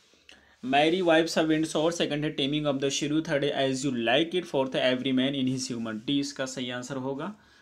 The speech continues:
क्वेश्चन नंबर सेवेंटी टू है, "Which of the following is not a synonym of sycophant?" सिकोफेंट माने चापलूस होता है, फ्लैटरर माने भी चापलूस होता है,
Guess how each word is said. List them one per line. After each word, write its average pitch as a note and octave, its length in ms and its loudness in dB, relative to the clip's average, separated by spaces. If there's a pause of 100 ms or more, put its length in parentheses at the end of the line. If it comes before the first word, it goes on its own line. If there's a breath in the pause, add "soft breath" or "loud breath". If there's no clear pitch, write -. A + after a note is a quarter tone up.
(120)
क्वेश्चन D#3+ 300 2
नंबर F3 220 0
सेवेंटी D3+ 580 2
टू E3 180 0
है, D#3+ 300 -4 (400 loud breath)
"Which D3+ 180 -2
of E3+ 120 2
the F3 180 2
following D#3+ 360 2
is D3+ 120 -2
not D3+ 180 2
a D#3+ 180 -2
synonym C#3+ 320 0
of D3 120 2
sycophant?" B2+ 640 -2
सिकोफेंट D3+ 640 -2
माने C#3+ 220 2
चापलूस C#3 560 0
होता C3+ 240 -6
है, C#3+ 280 -10 (320 soft breath)
फ्लैटरर C#3 580 0
माने C#3+ 260 0
भी C#3+ 120 -4
चापलूस C#3 520 -4
होता C3+ 260 -6
है, C#3 300 -6